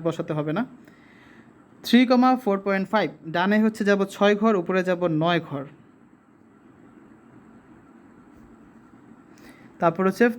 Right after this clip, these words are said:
ফাইভ কমা সেভেন, ডানে দশ ঘর, উপরে যাব সাত ঘর। ডানে দশ ঘর, উপরে সাত ঘর মানে হচ্ছে, আহ,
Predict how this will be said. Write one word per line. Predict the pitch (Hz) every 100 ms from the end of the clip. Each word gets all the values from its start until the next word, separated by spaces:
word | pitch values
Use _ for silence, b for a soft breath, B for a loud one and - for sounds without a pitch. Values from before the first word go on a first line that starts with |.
| -
ফাইভ | 190 190 -
কমা | 196 196 196
সেভেন, | 196 151 135 - 170
ডানে | 160 180 202 190
দশ | 196 190
ঘর, | 208 269 202
উপরে | 170 180 175
যাব | 175 208 302 - - - _ _ - -
সাত | 190 180 -
ঘর। | 143 135 - - - - _ - - - - - - - - - - - - - - - - - - - - B B B - 175
ডানে | 170 170 185 180
দশ | 180 180
ঘর, | 202 180
উপরে | 175 175 175
সাত | 175 165 165
ঘর | 175 170
মানে | 170 170
হচ্ছে, | 185 - 214 269
আহ, | 262 - - - - - 160